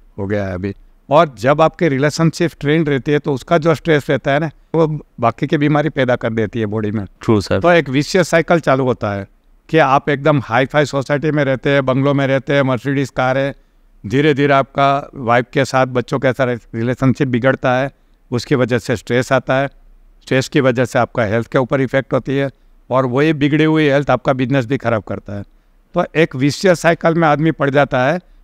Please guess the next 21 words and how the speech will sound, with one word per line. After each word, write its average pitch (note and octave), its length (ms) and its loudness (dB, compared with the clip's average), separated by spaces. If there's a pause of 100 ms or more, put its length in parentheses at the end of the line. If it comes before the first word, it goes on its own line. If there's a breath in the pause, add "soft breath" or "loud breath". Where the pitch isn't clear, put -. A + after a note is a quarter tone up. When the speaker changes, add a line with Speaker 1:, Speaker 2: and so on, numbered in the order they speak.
(100)
Speaker 1:
और C#3+ 120 2
फिर D3 200 -2
उनका C3 340 0
ये C3 220 0
जो C3 140 0
राकेश A#2+ 260 0
झुनझुनवाला B2+ 520 0
का A#2+ 160 -2
हालत A2+ 280 0
हुआ, C3 160 0
ऐसा A2 200 -4
ही A2 80 -2
होता F#2 260 -8
है F#2+ 120 -8 (480)
कि C#3 160 4
सक्सेसफुल D#3+ 880 0
बिजनेसमैन D3 600 0
होने C#3+ 180 2
के D#3 100 0
बावजूद C3+ 380 2
भी A2 260 -4